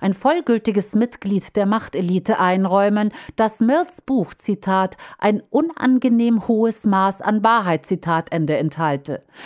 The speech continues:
wischte sein Unbehagen jedoch mit der Schlussfolgerung beiseite, dass es im Wesentlichen ein wütenden Comic,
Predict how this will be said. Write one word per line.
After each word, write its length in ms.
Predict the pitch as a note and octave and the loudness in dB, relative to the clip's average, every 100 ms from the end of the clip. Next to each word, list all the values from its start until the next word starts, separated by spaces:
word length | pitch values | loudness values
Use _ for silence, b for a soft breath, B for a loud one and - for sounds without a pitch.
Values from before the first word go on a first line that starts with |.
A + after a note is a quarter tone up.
| B | B
wischte 380 | - B3+ - - | -2 -2 0 -2
sein 240 | C4+ G#3 G3 | 2 2 2
Unbehagen 680 | F#3+ G3+ G#3+ G3 G#3 A3 | 2 2 2 2 2 2
jedoch 320 | A#3 G#3+ A3+ - | 2 2 2 2
mit 160 | A3 | 0
der 60 | A3 | -2
Schlussfolgerung 800 | - F#4+ - - A3 G#3+ G#3+ A3 | -2 -4 -4 0 2 4 2 4
beiseite, 580 | A3 G3 G#3 G#3 A3 G#3+ B B - | 4 4 2 2 -2 -4 B B 0
dass 220 | C#4+ C#4+ | 0 0
es 160 | A#3 | -6
im 180 | - F#3+ | -2 0
Wesentlichen 680 | B3+ C#4+ B3+ A#3+ A3+ A3+ A3+ B B | 2 2 2 0 -2 0 -2 B B
ein 220 | - A3+ F#3 _ | -2 0 -2 _
wütenden 600 | G3 E4+ G4 C4 A3 F#3+ | 0 0 2 0 0 -2
Comic, 460 | - C4+ A3 F3 | 0 2 2 0